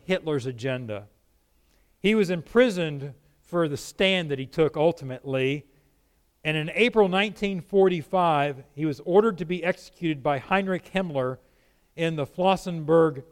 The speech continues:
concentration camp just a few days before the entire camp was liberated. And he wrote this. He, B-,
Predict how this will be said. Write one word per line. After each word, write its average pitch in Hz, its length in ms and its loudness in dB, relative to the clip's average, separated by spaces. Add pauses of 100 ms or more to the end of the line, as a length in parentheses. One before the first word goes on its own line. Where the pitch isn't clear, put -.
(160)
concentration 165 840 -4
camp 139 300 -10 (260)
just 208 540 0
a 147 80 -12
few 220 340 -6
days 135 480 0
before 156 400 -2
the 139 120 -4
entire 160 420 -4
camp 151 400 -10
was 131 220 -10
liberated. 117 600 -4 (1500)
And 175 140 0
he 185 80 2
wrote 220 440 6
this. 143 540 -2 (680)
He, 175 160 -6
B-, 127 180 -14